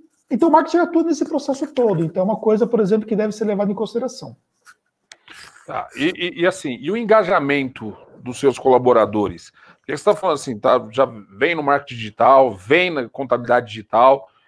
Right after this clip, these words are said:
Speaker 2: quer dizer, tá todo esse processo aí enraizado dentro da Tactus, e como é que traz esse colaborador pra tá junto nesse processo? Porque tem uma pergunta justamente do Danilo Vicente.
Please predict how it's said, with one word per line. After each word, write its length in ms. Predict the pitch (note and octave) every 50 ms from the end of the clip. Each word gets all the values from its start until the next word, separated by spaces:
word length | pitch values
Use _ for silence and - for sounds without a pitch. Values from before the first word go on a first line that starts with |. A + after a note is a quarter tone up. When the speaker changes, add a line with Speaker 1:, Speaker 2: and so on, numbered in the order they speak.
| _ _
Speaker 2:
quer 80 | A2+
dizer, 80 | A2+ A2
tá 100 | - A#2+
todo 200 | - - D#3+ F3+
esse 180 | - - F#3
processo 720 | - - E3 D3+ - - - C#3 C#3+ D3 C#3+ - - - B2
aí 240 | A#2 B2+ C#3 C#3 - _ _ _ _ _ _
enraizado 640 | - B2 A2+ A2+ C3 C3+ B2+ A#2 A2 B2 B2+ B2+ B2 A#2+
dentro 240 | A#2 A#2+ A#2 -
da 160 | A#2+ A#2+ A#2 G#2+
Tactus, 640 | - - B2+ C#3+ E3+ - - - - E3 - - _ _ _ _ _ _ _ _
e 60 | F3
como 260 | - - G3 G3 G3
é 80 | G#3+ A#3
que 340 | A3+ - - A#3 A3+ G#3+ G#3+ - _ _ _ _ _ _ _ _ _ _ _
traz 320 | - F3 F#3+ G3 F#3+ E3 D#3+
esse 240 | D#3+ - - D#3+
colaborador 760 | - - - D#3+ D3+ C3+ C3+ C#3+ C#3 B2+ A#2+ B2 C#3+ E3+ F#3 F#3
pra 420 | - - E3 E3+ E3+ F#3 F#3 - _ _ _ _ _ _ _ _
tá 120 | - E3+
junto 320 | D#3 B2 C#3 F3 F#3 - E3+
nesse 180 | F3+ F3 -
processo? 400 | _ F#3 F3+ - - C#3+ B2+ -
Porque 100 | - C3+
tem 140 | A2+ - D3+
uma 80 | D#3 D#3+
pergunta 680 | D#3+ F3 E3 D3 C3+ D3 D#3+ F3+ E3 - F#3+ G3+ G3 - _ _ _ _ _ _ _ _ _
justamente 960 | A#2 B2+ D3+ D3 - E3+ D#3+ C#3+ C#3 C#3+ E3 F3 E3 - - F#3 F#3 F3+ F3+ _ _ _ _ _ _ _ _ _ _ _ _ _ _ _ _ _ _ _ _ _ _ _
do 180 | C3+ C#3+ D3 C#3+
Danilo 480 | B2+ D#3+ D#3+ D3+ D#3 F3+ G#3+ G#3 G3+
Vicente. 760 | F3 F#3+ F#3+ - - E3 D3+ B2+ A2+ G#2+ - - - - _